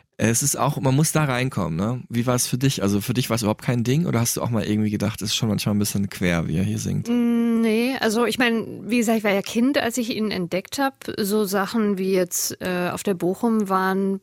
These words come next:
Speaker 2: konnte ich gut mitsingen. Ich hab es auch verstanden. Ob ich jetzt jede Zeile wirklich interpretieren konnte, sei mal dahingestellt, wahrscheinlich nicht.
Speaker 1: Nee, interpretieren, also wirklich, es geht eher
Speaker 2: Du meinst
Speaker 1: um den
Speaker 2: die Art
Speaker 1: Klang,
Speaker 2: zu
Speaker 1: den
Speaker 2: singen?
Speaker 1: Klang, ja.
Speaker 2: Nö, also mir hat es, war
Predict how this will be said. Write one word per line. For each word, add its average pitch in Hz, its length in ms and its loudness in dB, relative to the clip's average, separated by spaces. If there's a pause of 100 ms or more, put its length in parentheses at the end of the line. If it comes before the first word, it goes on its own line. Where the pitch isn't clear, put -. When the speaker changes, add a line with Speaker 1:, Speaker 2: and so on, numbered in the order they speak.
Speaker 2:
konnte 202 280 -2
ich 185 180 -4
gut 208 220 -2
mitsingen. 247 440 0
Ich 233 120 0
hab 202 100 -6
es - 100 -8
auch 165 120 -4
verstanden. 185 560 -2
Ob 175 100 -2
ich 170 60 -4
jetzt 185 160 -4
jede 190 220 2
Zeile 190 380 2
wirklich 185 280 -4
interpretieren 185 760 0
konnte, 175 380 0
sei 160 140 -2
mal 160 100 0
dahingestellt, 160 500 -2
wahrscheinlich 160 400 -6
nicht. 170 300 -4
Speaker 1:
Nee, 131 80 4
interpretieren, 147 420 2
also 120 280 -2
wirklich, 131 260 -4
es 131 100 -6
geht 131 160 0
eher 110 80 2
Speaker 2:
Du 131 60 2
meinst 247 240 0
Speaker 1:
um 247 60 2
den - 0 -
Speaker 2:
die - 0 -
Art 190 80 2 (100)
Speaker 1:
Klang, - 20 -2
Speaker 2:
zu 220 80 0
Speaker 1:
den 196 80 -2
Speaker 2:
singen? 202 140 0
Speaker 1:
Klang, 135 400 -4
ja. 90 200 -2
Speaker 2:
Nö, 294 400 2
also 233 200 -2
mir 262 180 2
hat 262 180 -2
es, - 380 -4 (180)
war 160 160 -4